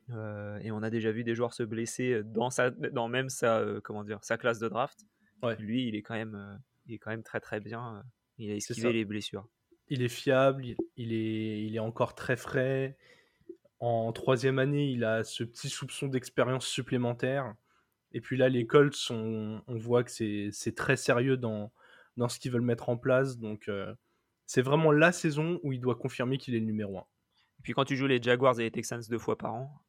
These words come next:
Speaker 1: ça te fait
Speaker 2: Ouais.
Speaker 1: aussi quatre matchs où c'est un peu plus simple. Même si les
Speaker 2: Exactement.
Speaker 1: Jaguars se sont renforcés.
Speaker 2: Mais, même les, même les Titans, hein, je,
Speaker 1: Ouais.
Speaker 2: j'en ai parlé, à mon avis, la saison va être compliquée pour les Titans. Donc, euh,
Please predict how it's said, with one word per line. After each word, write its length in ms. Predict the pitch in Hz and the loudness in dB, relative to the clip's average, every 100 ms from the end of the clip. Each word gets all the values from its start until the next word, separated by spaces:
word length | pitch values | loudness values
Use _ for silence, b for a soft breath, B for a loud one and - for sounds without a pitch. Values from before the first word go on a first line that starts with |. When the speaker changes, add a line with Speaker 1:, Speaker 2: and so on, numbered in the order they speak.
| _ | _
Speaker 1:
ça 260 | - 117 | -10 -10
te 60 | - | -4
fait 80 | 117 | -2
Speaker 2:
Ouais. 40 | |
Speaker 1:
aussi 180 | 110 117 | 0 -2
quatre 200 | 120 113 | -4 -4
matchs 180 | 123 - | -6 -6
où 40 | 113 | -10
c'est 100 | - | -10
un 60 | |
peu 100 | 107 | -12
plus 140 | - 110 | -12 -12
simple. 320 | 110 120 _ _ _ _ _ _ _ - | -12 -18 _ _ _ _ _ _ _ -6
Même 100 | 131 | 2
si 60 | |
les 60 | 151 | 6
Speaker 2:
Exactement. 160 | 147 139 | 8 10
Speaker 1:
Jaguars 140 | 165 | 8
se 80 | - | 6
sont 120 | 147 | 4
renforcés. 460 | 131 127 135 - - _ _ _ _ | 4 4 2 -4 -14 _ _ _ _
Speaker 2:
Mais, 200 | 135 135 - 113 - | -2 -2 -2 -16 -2
même 240 | 143 151 | 2 4
les, 380 | 131 127 127 123 | 4 2 2 2
même 180 | 127 135 | 2 2
les 120 | 127 | 0
Titans, 300 | 123 131 156 | -4 -2 0
hein, 400 | 135 123 127 123 | 2 0 -4 -6
je, 120 | 113 | -4
Speaker 1:
Ouais. 220 | 110 107 107 | -2 -2 -2
Speaker 2:
j'en 180 | 110 | -2
ai 80 | 110 | -2
parlé, 320 | 110 113 120 | 0 2 2
à 40 | 123 | 0
mon 160 | 113 | -2
avis, 200 | 113 113 | -4 -4
la 120 | 123 107 | -4 -4
saison 280 | 120 117 110 | -4 -4 -4
va 80 | |
être 100 | 104 | -4
compliquée 400 | - 117 - - | -6 -12 -8 -6
pour 180 | 120 117 | -4 -2
les 100 | 113 | -2
Titans. 420 | 113 117 151 151 | -4 -4 0 0
Donc, 240 | 123 107 - | -2 -6 -2
euh, 420 | 110 104 101 104 | -2 -2 -4 -6